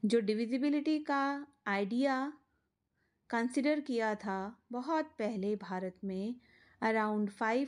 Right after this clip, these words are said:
hundred B C before Christ। एक इंडियन फिलोसोफर थे बेटा, महर्षि कणाद,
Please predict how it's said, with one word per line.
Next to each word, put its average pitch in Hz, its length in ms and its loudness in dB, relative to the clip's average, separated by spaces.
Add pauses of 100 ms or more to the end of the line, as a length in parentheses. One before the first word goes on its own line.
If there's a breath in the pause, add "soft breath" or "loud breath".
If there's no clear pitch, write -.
hundred 220 800 0
B 202 160 -2
C 208 320 -4
before 185 420 -2
Christ। 208 640 0 (920 soft breath)
एक 262 220 2
इंडियन 302 340 4
फिलोसोफर 302 640 0
थे 320 80 2
बेटा, 294 320 0
महर्षि 233 640 0
कणाद, 208 560 0